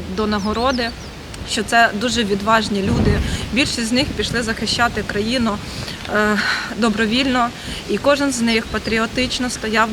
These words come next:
до кінця і готовий бути відда-, віддати своє життя.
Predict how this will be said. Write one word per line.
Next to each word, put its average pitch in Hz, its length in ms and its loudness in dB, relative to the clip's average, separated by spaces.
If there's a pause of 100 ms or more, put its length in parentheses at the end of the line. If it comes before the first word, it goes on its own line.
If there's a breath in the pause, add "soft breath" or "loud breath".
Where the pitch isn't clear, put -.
до 233 100 -2
кінця 214 540 0 (500 loud breath)
і 233 160 2
готовий 247 500 2
бути 202 320 -2
відда-, 202 440 0
віддати 240 400 0
своє 208 360 0
життя. 196 360 -4